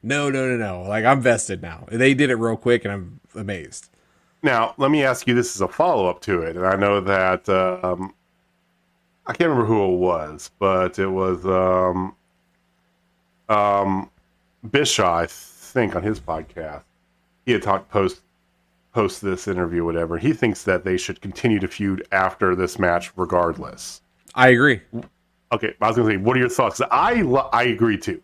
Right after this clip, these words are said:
Speaker 2: I, I think that if this match doesn't end and it just ends into a fight and whatever, I'm cool with that. I'm cool with them just kind of, and they don't have to be front and center every week doing this either.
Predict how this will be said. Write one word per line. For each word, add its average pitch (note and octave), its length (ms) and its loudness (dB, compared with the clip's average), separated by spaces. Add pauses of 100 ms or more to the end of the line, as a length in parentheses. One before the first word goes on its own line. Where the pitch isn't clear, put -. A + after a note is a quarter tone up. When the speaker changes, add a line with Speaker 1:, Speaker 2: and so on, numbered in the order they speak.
(480)
Speaker 2:
I, B2 160 4
I B2+ 140 2
think C#3+ 200 0
that G#2+ 140 4
if G2+ 100 0
this D3+ 200 2
match D#3+ 320 2
doesn't B2 400 0
end B2 320 4
and G2+ 80 2
it F#2+ 100 -2
just G2+ 200 -2
ends G#2+ 200 2
into G#2 360 2
a E2 40 -2
fight G2 460 0
and F#2+ 160 0
whatever, F#2+ 600 2 (360)
I'm F2 160 -4
cool G2 260 0
with E2 180 -2
that. D2+ 240 -6 (300)
I'm G#2+ 320 0
cool B2 220 2
with A2+ 120 0
them A2+ 200 2
just G2+ 180 -2
kind A2 240 2
of, G#2 200 -2 (280)
and C#3+ 80 4
they F#3+ 40 4
don't A3 120 2
have F3+ 220 0
to D#3+ 80 -4
be C3 80 2
front B2 320 0
and A2 100 0
center G2+ 480 0
every F#2 260 2
week F2+ 300 0
doing E2+ 360 0
this D#2 200 -10
either. D#2 320 -6